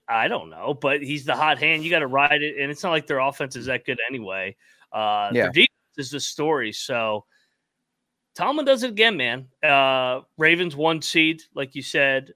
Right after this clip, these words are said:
Speaker 1: Um, they will get the bye. They will find out who they play. If the Steelers somehow magically beat the Bills, the Steelers will head to Baltimore in the divisional round. If not, they are going, i-,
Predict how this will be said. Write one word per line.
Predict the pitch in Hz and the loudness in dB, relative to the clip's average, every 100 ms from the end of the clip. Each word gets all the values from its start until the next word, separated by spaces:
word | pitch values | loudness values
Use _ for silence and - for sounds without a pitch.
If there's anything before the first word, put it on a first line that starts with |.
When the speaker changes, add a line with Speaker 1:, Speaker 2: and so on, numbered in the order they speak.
| - | -4
Speaker 1:
Um, | 123 117 113 107 104 120 _ | -2 -2 -4 -6 -10 -16 _
they | 127 131 | 0 0
will | 135 | 0
get | 127 143 143 | -2 -2 -2
the | |
bye. | 127 139 131 131 131 131 | -2 0 2 2 0 -2
They | 123 | -6
will | 123 120 | -6 -6
find | - 143 143 | -2 -2 0
out | 131 | 0
who | 139 | -2
they | 135 | -4
play. | 127 139 147 | -2 0 0
If | 143 | -2
the | 135 | -6
Steelers | - 170 180 170 | 0 2 2 0
somehow | - 170 165 175 165 | -2 -2 2 2 2
magically | 160 175 175 180 190 | 2 0 0 -4 -4
beat | 135 180 226 | -2 -4 -4
the | - | -6
Bills, | 147 139 139 156 170 - _ _ - | -4 -2 0 0 -4 -10 _ _ -14
the | |
Steelers | 143 - 156 156 139 | -8 0 2 2 0
will | 147 131 | -4 2
head | 165 175 | 2 2
to | 165 | -4
Baltimore | 135 131 131 139 139 | -2 -4 -4 -6 -6
in | 131 | -6
the | 127 | -6
divisional | 139 160 151 139 | -2 -4 -2 -4
round. | 131 131 131 135 120 - - _ _ _ | -2 0 0 -2 -6 -16 -20 _ _ _
If | 160 147 143 | 0 0 2
not, | 151 156 180 175 | 4 6 6 4
they | 156 151 | 4 6
are | 143 139 | 4 2
going, | 151 143 143 139 147 - | 0 0 -2 -6 -10 -14
i-, | 143 | -12